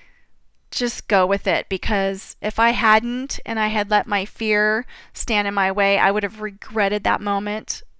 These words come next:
for so long. And I'm so glad that I caught him before he left, and I'm so glad that he was gracious. And like I said, the pictures on my, uh,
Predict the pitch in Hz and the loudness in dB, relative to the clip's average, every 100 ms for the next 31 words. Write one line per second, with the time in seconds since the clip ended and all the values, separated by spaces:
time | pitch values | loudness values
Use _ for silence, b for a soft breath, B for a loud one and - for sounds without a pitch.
0 | - - 233 233 - - - 247 214 208 | -20 -4 -2 0 2 2 4 6 6 4
1 | 208 208 247 - - _ - 214 196 160 | 2 -2 -4 -12 -20 _ 0 4 6 6
2 | 160 220 b b b b - - - 214 | 2 -4 b b b b -20 -20 -2 2
3 | 208 220 - 254 240 240 240 240 214 214 | 2 0 0 4 4 6 6 8 6 4
4 | - 226 226 214 - 240 226 226 277 311 | 4 4 4 0 -2 0 2 6 8 8
5 | 311 247 220 190 214 - 233 247 233 226 | 6 0 -2 -2 -4 0 2 4 6 6
6 | 214 180 214 196 - 254 294 - 294 277 | 4 -2 -4 -6 -2 0 0 2 4 4
7 | 277 - B B B B B - 220 220 | 2 -2 B B B B B 0 6 6
8 | 208 214 - - - 214 208 202 202 165 | 6 2 -6 -10 -4 -2 0 2 2 2
9 | 262 - 262 254 247 220 220 214 196 185 | 0 0 0 0 0 0 2 2 2 2
10 | 175 127 - 52 52 | 0 -4 -6 -4 -4